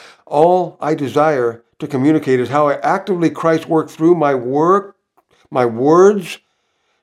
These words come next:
to grab the attention of the nations." Verse nineteen, "The message," in other words, the good news, "was confirmed in every sign and miracle in the power of the Holy Spirit. Thus I went full circle from Jerusalem to, uh,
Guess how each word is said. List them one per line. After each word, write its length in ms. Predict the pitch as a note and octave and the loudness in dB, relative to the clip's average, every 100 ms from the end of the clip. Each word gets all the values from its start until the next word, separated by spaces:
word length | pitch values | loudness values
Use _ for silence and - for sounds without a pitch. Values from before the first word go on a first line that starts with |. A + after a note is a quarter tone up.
| - | -4
to 120 | D#3+ | -2
grab 400 | - C#3+ F3 F#3 | -2 2 2 2
the 80 | E3 | 0
attention 460 | - D#3+ E3 E3+ D#3+ | -2 -2 -2 0 0
of 80 | |
the 100 | D#3 | 0
nations." 540 | C3 C#3 D#3 - A2+ G#2 | 0 0 0 -2 -8 -4
Verse 220 | C#3 C#3 | -4 -4
nineteen, 420 | D3 D3 C3+ - - - - | -4 -4 -6 -10 -14 -12 -4
"The 120 | B2 | -2
message," 800 | B2 D3+ G3 G3 G#3+ A3 E3+ - | 0 0 0 0 0 0 -6 -16
in 140 | - A2+ | -14 -10
other 140 | A#2 | -6
words, 220 | C#3+ C#3 | -4 -4
the 140 | C#3+ A#2+ | -6 -4
good 240 | C3 E3+ | -2 0
news, 260 | D#3+ D#3 D#3+ - - - | -2 -2 -4 -10 -20 -6
"was 180 | E3+ E3 | -2 2
confirmed 600 | F3 C#3+ E3 G3 G3 F#3 - _ C#3 | 2 2 4 4 2 -2 -10 _ -4
in 180 | C#3 | -2
every 320 | D#3+ F#3 G#3+ G3 | 0 0 -2 -8
sign 400 | - F3 F3 D#3+ | -4 -2 -2 -2
and 160 | B2+ | -2
miracle 440 | C#3+ D#3+ D#3 D#3 - | 2 2 2 0 -4
in 140 | C#3 | -6
the 80 | A#2+ | -6
power 340 | C3 C#3+ D3 | -4 -2 -2
of 80 | C3 | -4
the 80 | A#2 | -4
Holy 200 | C3 B2 | -4 -4
Spirit. 320 | - B2+ - - - | -4 -4 -4 -14 -20
Thus 320 | A2+ D3 F#3 E3+ | -4 -2 0 0
I 120 | D3 | -2
went 260 | C#3+ C3+ | -2 -4
full 300 | C3+ F3 A3+ | -4 0 0
circle 400 | A3 G#3+ G3+ E3+ | 0 0 -2 -2
from 180 | A#2 B2 | -4 -4
Jerusalem 440 | A#2+ C#3+ E3+ F3+ D3+ | -2 -2 0 0 -2
to, 300 | C#3 C#3 | -4 -2
uh, 100 | C3+ | -4